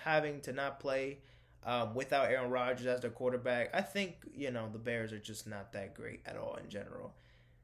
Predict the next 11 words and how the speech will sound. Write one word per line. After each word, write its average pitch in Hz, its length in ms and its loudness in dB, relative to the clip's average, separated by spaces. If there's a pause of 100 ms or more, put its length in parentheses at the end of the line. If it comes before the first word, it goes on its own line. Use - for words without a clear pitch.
(240)
And, 151 280 6
you 147 120 -2
know, 127 80 -2
the 117 80 0
Packers 156 480 4
own 127 260 0
them. 123 340 0 (300)
Aaron 135 220 0
Rodgers 135 400 4
owns 123 300 -2
them. 120 340 -2